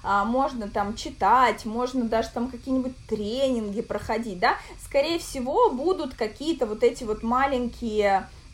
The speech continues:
а, там осознания, будут какие-то вот, ну, м-, маленькие шажки будут, но,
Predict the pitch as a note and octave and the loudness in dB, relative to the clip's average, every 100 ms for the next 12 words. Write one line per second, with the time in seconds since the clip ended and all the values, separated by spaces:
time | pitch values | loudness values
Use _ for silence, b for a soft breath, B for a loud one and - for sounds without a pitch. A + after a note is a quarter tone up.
0 | G#3+ G3+ G3 G3 G3 - G3+ - G3 A3 | -4 0 0 0 -2 -2 -6 -4 -4 0
1 | C4 D4+ C#4+ C4+ A#3+ G#3+ A#3 B3 A#3 - | 4 6 6 4 0 -2 -2 -2 -4 -4
2 | G#3+ A3+ G3+ F#3+ F#3+ B3+ C#4+ - G#3 - | -6 -6 -6 -4 -6 -2 -2 -2 -12 -14
3 | - - A#3 C#4+ G4 F4 C#4 A#3 A#3+ A#3 | -18 -6 0 4 4 0 -4 -4 -4 -4
4 | - D4+ A3+ B3 G#3 - A3+ B3 G#3+ D3 | -8 -6 -4 -2 -4 -4 0 2 2 -2